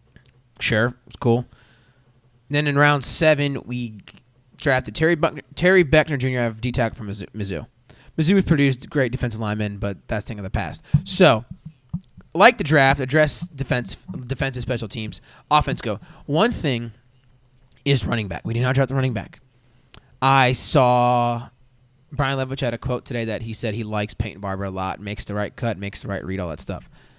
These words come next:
Ronald Jones Junior, let's hope, man. You and I bought the Ronald Jones stock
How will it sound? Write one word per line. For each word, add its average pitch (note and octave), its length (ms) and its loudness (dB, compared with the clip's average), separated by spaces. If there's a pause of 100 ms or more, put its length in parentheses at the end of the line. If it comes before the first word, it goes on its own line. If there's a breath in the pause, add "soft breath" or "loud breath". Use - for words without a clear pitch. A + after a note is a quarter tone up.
(720 soft breath)
Ronald C3+ 320 2
Jones C3 240 2
Junior, A2 480 -2 (200)
let's A2 200 -4
hope, G2 260 -6
man. F2 260 -10
You B2+ 200 0
and D#3+ 100 0
I D3 160 2
bought B2 280 2
the B2 60 -4
Ronald A#2+ 300 0
Jones G#2+ 240 -6
stock G#2+ 320 -2